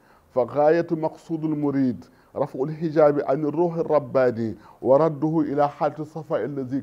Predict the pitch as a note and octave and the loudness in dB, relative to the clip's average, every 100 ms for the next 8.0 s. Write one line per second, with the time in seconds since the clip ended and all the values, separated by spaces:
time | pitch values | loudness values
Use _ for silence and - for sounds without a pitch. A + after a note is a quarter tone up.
0 | - F3 F#3+ F3+ F3 E3 - - D3+ D#3+ | -4 2 6 6 6 4 0 -6 -4 -2
1 | D#3 E3 D#3+ E3 E3+ E3 E3 F#3 F#3 _ | -2 -4 -2 0 2 2 0 -4 -8 _
2 | _ _ _ _ _ _ _ _ - E3 | _ _ _ _ _ _ _ _ -12 -6
3 | B2 C#3 C#3+ D#3+ D#3+ E3+ E3 D3+ E3 D#3 | -2 2 2 0 -2 2 2 0 0 0
4 | D3+ - D#3+ D3+ D3+ C3+ A#2 G#2 G#2 E2 | 0 -2 -4 -4 -6 -8 -10 -12 -14 -18
5 | - _ _ - B2+ D#3+ G3 - G3 F3 | -20 _ _ -10 -2 2 2 0 -2 0
6 | A#2 - - _ _ - C3+ C#3+ D#3+ - | -2 -4 -20 _ _ -4 0 0 0 2
7 | D#3 A#2 C3 E3 G3 G3+ F3+ - D#3 | 2 2 -6 -6 -2 -2 -2 0 0